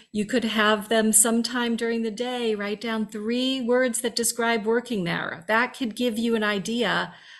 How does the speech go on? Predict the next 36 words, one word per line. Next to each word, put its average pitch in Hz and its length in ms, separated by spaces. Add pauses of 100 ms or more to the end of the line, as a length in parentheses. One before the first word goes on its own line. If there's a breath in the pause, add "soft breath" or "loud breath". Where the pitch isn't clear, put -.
(180 loud breath)
of 226 140
your 254 140
current 262 400
state. - 560 (160)
You 226 140
know, 185 180
clump 233 400
the 247 80
words 226 300
together, 214 460
make 190 280
it, 233 200 (540 loud breath)
uh, 190 340
make 202 220
it 226 140
something 202 580
that 185 320
is 180 540
visual 185 600
and, 170 320
and 175 160
tactical, 185 720
and, 170 320 (420 loud breath)
and 214 380
definitely 302 540
engage 190 720
your 180 360
teams 202 760
to 208 640 (880 loud breath)
participate 285 840
in 185 180
shaping 202 560
your 202 140
culture. 190 640
They 208 240
are, 196 540